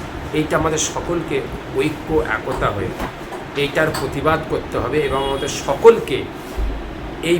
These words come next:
প্রতিবাদে একসাথে দাঁড়ানো খুবই জরুরি এবং আমাদের সকলকে দাঁড়াতে হবে। এবং আমরা সেন্ট্রাল গভর্নমেন্ট বিজেপি নরেন্দ্র মোদী এ নিকৃষ্ট চিন্তাভাবনাকে আমরা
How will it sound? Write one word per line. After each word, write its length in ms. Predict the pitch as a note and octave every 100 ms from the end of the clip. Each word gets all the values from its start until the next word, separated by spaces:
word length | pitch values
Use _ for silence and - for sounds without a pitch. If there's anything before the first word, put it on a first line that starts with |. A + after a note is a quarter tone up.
| C#3+
প্রতিবাদে 500 | C#3+ C3+ B2+ B2+ D3+ D#3 D#3 - - - - B2 D3
একসাথে 420 | E3 - C3+ C#3 B2+
দাঁড়ানো 320 | G#2+ G#2 A2+ B2+ -
খুবই 220 | - C3+ C#3
জরুরি 280 | C3 C3+ D3+ D#3+ - - -
এবং 140 | G#2+ G#2
আমাদের 220 | A2+ A#2 -
সকলকে 400 | B2 A2+ E3+ D#3+ A2+
দাঁড়াতে 320 | F#2+ F#2+ F#2 F#2+
হবে। 160 | F#2+ G2 -
এবং 160 | A2+ B2+ C3 G#2+
আমরা 260 | A2+ A#2 C3+ C3+ - - - - - - - - - - - - - - -
সেন্ট্রাল 420 | - C#3+ D3 D3+ C#3 A2
গভর্নমেন্ট 440 | A2 B2 A#2 G2 - - - - - - - - G#2+
বিজেপি 380 | A2+ A#2 A2 A#2 G#2+
নরেন্দ্র 280 | G#2+ G#2+ A2
মোদী 200 | A2 A2 A2 A2 A2+
এ 20 | A2 G2+ G2 -
নিকৃষ্ট 480 | A#2 - D#3 - - A2+
চিন্তাভাবনাকে 800 | B2 G#2+ A#2 G#2+ B2+ C3 A#2 A2 G2+ F#2 -
আমরা 200 | G#2+ G#2+